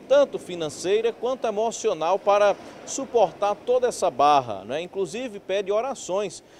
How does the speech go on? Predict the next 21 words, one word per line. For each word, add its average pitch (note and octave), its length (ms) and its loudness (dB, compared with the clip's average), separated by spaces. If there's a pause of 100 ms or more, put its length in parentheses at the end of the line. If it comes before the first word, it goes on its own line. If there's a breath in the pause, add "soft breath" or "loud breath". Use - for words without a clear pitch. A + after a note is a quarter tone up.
(180 loud breath)
por F3 280 -2
Chayane, F3+ 540 -2
que G3+ 160 -12
tá F#3 180 -2
lá, E3+ 240 2 (540 loud breath)
é, C#3+ 220 0
em F3 160 -8
estado E3+ 360 -2
grave D3 360 2
naquela D3+ 420 0
unidade C#3 720 -4 (640 soft breath)
hospitalar. C#3+ 680 0
Eu G#2+ 40 -8
tô D#3+ 160 -4
aqui D#3+ 240 -4
com D3+ 480 -6
a C#3+ 100 -4
mãe D3 460 -6 (640)
dela, C#3 540 0
a C3 40 -6
Maria C3+ 720 -2